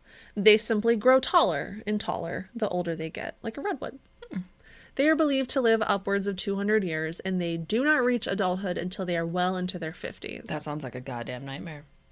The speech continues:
Speaker 1: Doesn't it sound terrible?
Speaker 2: Yeah.
Speaker 1: Yeah.
Speaker 2: So what, they're just, like, children? <clears throat> Toddlers?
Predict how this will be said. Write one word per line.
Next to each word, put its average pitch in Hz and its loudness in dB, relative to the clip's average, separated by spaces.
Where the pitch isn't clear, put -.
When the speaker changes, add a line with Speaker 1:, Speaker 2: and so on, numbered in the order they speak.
Speaker 1:
Doesn't 190 -10
it 240 -6
sound 220 -6
terrible? 196 -12
Speaker 2:
Yeah. 165 -12
Speaker 1:
Yeah. - -16
Speaker 2:
So - -8
what, 151 -4
they're 147 -4
just, 156 -6
like, 139 -6
children? 196 0
<clears throat> - -14
Toddlers? 196 -4